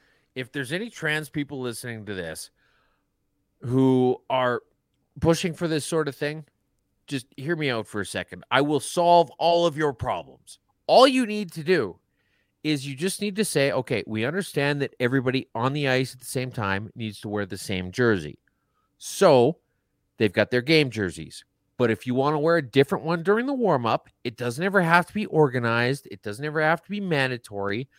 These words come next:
But you just give all of the N H L players the option of anytime you want, you can just wear a trans or L G B T whatever alphabet soup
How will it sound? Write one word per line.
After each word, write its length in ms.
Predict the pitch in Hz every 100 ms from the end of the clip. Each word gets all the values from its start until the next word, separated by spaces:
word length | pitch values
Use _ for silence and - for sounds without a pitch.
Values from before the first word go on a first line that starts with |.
| _ _
But 160 | 156 -
you 100 | 143
just 300 | 123 151 -
give 200 | 175 139 - _ _ _
all 520 | 147 175 202 233 226
of 100 | 190
the 160 | 180 202
N 120 | 202
H 200 | 202 -
L 140 | 170
players 480 | 160 135 120 120 120
the 160 | 117 101
option 560 | 143 160 - - 156 -
of 260 | 117 113 101 _
anytime 460 | 117 170 180 214 233
you 100 | 202
want, 300 | 170 160 170 _ _ -
you 120 | 123
can 160 | 139 170
just 220 | 156 - 95
wear 400 | 95 110 135 165
a 40 |
trans 640 | - - 143 147 147 147 127
or 280 | 110 107 92 _ _ _ _ _ _
L 140 | - 127
G 180 | 127 135
B 300 | 135 131 131
T 640 | - 127 123 123 120 -
whatever 600 | - 123 135 131 127 127
alphabet 500 | 110 117 120 127 135
soup 320 | - - 127